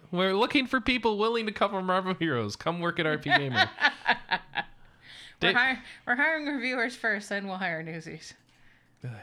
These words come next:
Speaker 2: Podcasters, reviewers, newsies.
Speaker 1: <laughs>
Speaker 2: So if you're interested in being a reviewer or being a newsie, keep an eye out.
Speaker 1: All right. And I think that's it.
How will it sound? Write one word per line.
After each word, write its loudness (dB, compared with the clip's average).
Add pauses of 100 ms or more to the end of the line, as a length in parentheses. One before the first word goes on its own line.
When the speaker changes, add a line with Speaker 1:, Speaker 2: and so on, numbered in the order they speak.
(1200)
Speaker 2:
Podcasters, -4
reviewers, -4
newsies. -12
Speaker 1:
<laughs> -6
Speaker 2:
So 0 (640)
if -8
you're 0
interested -4
in -6
being -4
a -2
reviewer -4
or -6
being -6
a -6
newsie, -8 (460)
keep -16
an -10
eye -6
out. -14 (1200)
Speaker 1:
All -8
right. -10 (720)
And 0
I 2
think -4
that's -2
it. -2